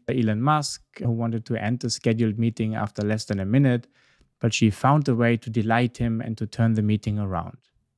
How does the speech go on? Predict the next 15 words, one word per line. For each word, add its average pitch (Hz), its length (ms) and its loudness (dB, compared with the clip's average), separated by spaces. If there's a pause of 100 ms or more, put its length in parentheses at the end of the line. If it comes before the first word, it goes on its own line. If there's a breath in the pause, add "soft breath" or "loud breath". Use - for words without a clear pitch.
(120)
So - 120 0
the 139 80 8
main 175 260 6
theme 190 400 2
of 151 220 -4
Edge 135 260 -2
is 123 200 -6
to 120 320 0
be 147 220 4
aware 131 300 4
of - 160 -4
people's 113 300 -2
perception 151 640 -2
of 127 160 0
you 135 440 0